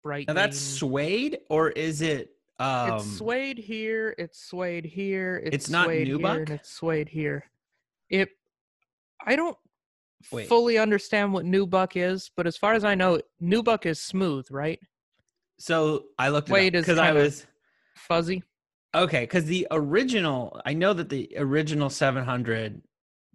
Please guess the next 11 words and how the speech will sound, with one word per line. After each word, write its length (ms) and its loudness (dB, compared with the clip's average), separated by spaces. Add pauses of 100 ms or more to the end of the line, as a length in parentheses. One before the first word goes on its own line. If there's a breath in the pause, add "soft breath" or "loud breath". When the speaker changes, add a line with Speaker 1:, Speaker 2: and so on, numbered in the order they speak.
(340)
Speaker 2:
one 720 -2
Boost, 420 -8
whatever, 680 -4 (140)
Yeezys 560 -12 (280)
were 160 -4
nubuck. 560 0 (920)
Speaker 1:
The, 380 2
the 100 -6
Wave 280 0
Runners? 440 -6 (220)
Speaker 2:
Yeah, 380 -4